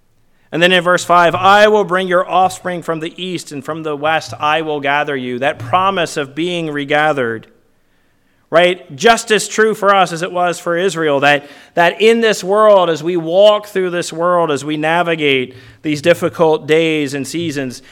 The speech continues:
not just collectively in a fallen world, but personally, through our own trials, through our own ups and downs,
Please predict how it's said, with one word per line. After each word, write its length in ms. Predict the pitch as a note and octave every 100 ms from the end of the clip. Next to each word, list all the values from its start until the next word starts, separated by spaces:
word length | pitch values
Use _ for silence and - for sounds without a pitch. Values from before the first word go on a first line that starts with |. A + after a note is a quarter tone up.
| _
not 280 | - G#3+ G#3+
just 340 | F3 E3 -
collectively 800 | - D#3+ D#3 G3 - F#3+ F3+ F#3+
in 100 | F3
a 60 | D3
fallen 500 | - D#3+ D#3+ D#3 D3
world, 420 | D3 D#3+ F#3+ G3
but 220 | D3+ D3+
personally, 880 | - F3 F3+ - G3 G3+ A3 A#3+ - _ _ _ _
through 180 | - E3
our 240 | D#3 D#3
own 320 | D#3+ D#3 E3+
trials, 880 | E3 D#3+ D#3 D#3 F3 A3 A#3+ - - _
through 180 | _ D#3
our 260 | D3 D3 D#3
own 360 | D3+ E3 F3
ups 400 | E3+ D3+ E3 -
and 100 | D#3+
downs, 720 | C#3+ C#3+ D3 E3 G3+ A#3 -